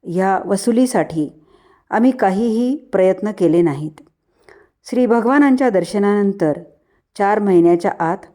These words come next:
आम्हाला व्याजासह नऊ लाख रुपये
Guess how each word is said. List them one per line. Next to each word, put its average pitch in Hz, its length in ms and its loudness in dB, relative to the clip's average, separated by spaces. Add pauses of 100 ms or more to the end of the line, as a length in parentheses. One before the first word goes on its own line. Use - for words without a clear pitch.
(420)
आम्हाला 180 460 0 (360)
व्याजासह 202 800 0 (400)
नऊ 214 260 0
लाख 208 300 0
रुपये 165 380 0